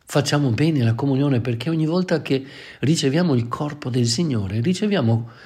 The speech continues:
proprio Gesù, Gesù che sulla croce ha perdonato il ladrone pentito, Gesù che ha chiesto perdono per i suoi, per i suoi crocifissori, Gesù che ha perdonato tante volte, ha perdonato Zaccheo, ha perdonato la peccatrice,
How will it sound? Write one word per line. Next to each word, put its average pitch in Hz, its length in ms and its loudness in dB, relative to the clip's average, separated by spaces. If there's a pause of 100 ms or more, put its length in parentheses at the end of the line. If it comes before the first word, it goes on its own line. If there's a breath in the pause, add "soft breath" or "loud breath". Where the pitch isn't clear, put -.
proprio 190 400 2
Gesù, 165 640 4
Gesù 226 440 4
che - 100 0
sulla 233 260 0
croce 233 400 -2
ha 170 120 -2
perdonato 156 960 -4 (640 soft breath)
il 120 140 -2
ladrone 135 480 0
pentito, 110 640 -4
Gesù 139 380 0
che 135 160 -4
ha 117 160 -6
chiesto 240 400 0
perdono 143 460 -2
per 107 120 -4
i 104 60 -2
suoi, 147 400 0 (340 loud breath)
per 120 140 0
i 120 60 6
suoi 135 260 2
crocifissori, 113 1080 -2 (760)
Gesù 117 320 0
che 113 100 -4
ha 110 60 -4
perdonato 107 800 -4
tante 123 480 -4
volte, 104 360 -6
ha 101 40 -6
perdonato 104 580 -4
Zaccheo, 104 540 -8
ha 101 60 -10
perdonato 113 500 -4
la 110 100 -6
peccatrice, 110 920 -10